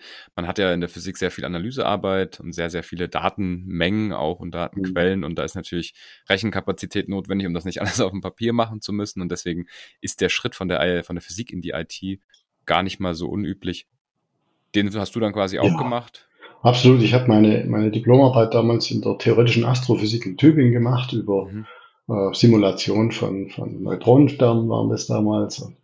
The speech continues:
Speaker 1: Mhm.
Speaker 2: und das habe ich dann auch in der Promotion fortgesetzt und das waren Simulationen. Also die haben wir dann unter Fortran siebenundsiebzig programmiert,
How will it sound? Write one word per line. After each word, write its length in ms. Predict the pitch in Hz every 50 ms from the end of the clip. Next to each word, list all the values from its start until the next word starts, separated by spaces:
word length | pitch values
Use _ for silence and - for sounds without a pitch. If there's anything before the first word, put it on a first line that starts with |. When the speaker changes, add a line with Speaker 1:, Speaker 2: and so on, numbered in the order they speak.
| _ -
Speaker 1:
Mhm. 180 | 98 107 110 - - - - - - - - - - - - - _ _ _ _ _ _ _ _
Speaker 2:
und 300 | - 120 110 92 104 110
das 140 | 117 - -
habe 120 | 123 110
ich 80 | 113 -
dann 140 | - 110 107
auch 140 | 104 104
in 100 | 104 101
der 340 | 92 104 101 101 98 98 95 - - - - - - - -
Promotion 480 | - 117 113 104 - - 104 98 92
fortgesetzt 960 | 92 - - 127 117 - - - 143 123 - 143 131 - - - - - - -
und 180 | - 98 98
das 200 | 107 104 - -
waren 180 | 117 107 110 104
Simulationen. 800 | - - 120 117 113 113 113 110 - - 127 117 107 87 82 80
Also 140 | 80 85 -
die 100 | 104 98
haben 80 | 101
wir 100 | 107 104
dann 140 | 107 101 101
unter 220 | 98 92 - 98
Fortran 380 | - - 117 117 - - 107 98
siebenundsiebzig 760 | 90 135 165 175 143 123 - 139 - - - 135 123 - -
programmiert, 760 | 131 123 123 123 117 110 113 113 113 117 113 - - - -